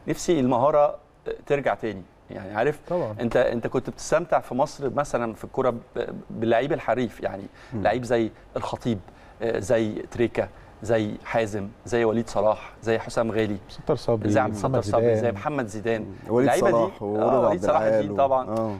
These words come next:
Speaker 1: ف-، آه، فاهم اللعيبة دي، آه، اللي بيحب الكورة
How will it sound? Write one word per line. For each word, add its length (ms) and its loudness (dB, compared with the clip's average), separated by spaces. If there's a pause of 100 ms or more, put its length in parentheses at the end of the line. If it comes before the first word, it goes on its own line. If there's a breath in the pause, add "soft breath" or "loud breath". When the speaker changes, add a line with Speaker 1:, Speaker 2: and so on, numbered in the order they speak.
Speaker 1:
ف-، 80 -4
آه، 280 -2
فاهم 360 0
اللعيبة 380 0
دي، 420 -4
آه، 220 0
اللي 340 2
بيحب 360 0
الكورة 400 2